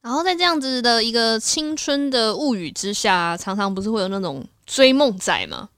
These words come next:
就是为了自己的梦想而努力去实践的人。在这个故事里面啊，他讲了一句很残忍的一句话，就是“你不要想着你努力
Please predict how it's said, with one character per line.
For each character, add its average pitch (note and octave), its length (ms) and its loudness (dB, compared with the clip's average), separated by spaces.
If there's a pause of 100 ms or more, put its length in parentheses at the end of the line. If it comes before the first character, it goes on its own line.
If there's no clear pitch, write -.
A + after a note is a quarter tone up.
就 G3 80 -12
是 G3 80 -6
为 G3 220 2
了 F3 100 4
自 F#3 140 -4
己 F#3+ 120 -4
的 D3+ 200 -2
梦 G3+ 280 4
想 E3 260 -2
而 F3 180 -2
努 E3+ 320 -4
力 G#3 140 -2
去 F#3 440 -6
实 - 380 -6
践 G#3 300 0
的 D3+ 120 -6
人。 F2+ 320 -10 (120)
在 F#4 320 2
这 F4 260 0
个 A#3 380 0
故 C4+ 240 -6
事 A#3+ 200 -4
里 F3 140 -8
面 E3 320 -6
啊， E3 320 -6 (140)
他 D#4+ 120 4
讲 C#4+ 220 2
了 A#3+ 220 4
一 A3+ 180 2
句 B3 500 -4
很 A3 160 -6
残 F#3+ 240 -2
忍 C4 160 2
的 D#3+ 80 -6
一 D#3+ 80 -2
句 - 140 -10
话， E3+ 260 -4 (160)
就 F#4 140 -4
是 E4 360 0 (120)
“你 A3 100 -8
不 G3+ 100 0
要 C4 120 8
想 C4 260 -2
着 A#3 160 0
你 A3 180 -2
努 A3 200 0
力 A3 320 -4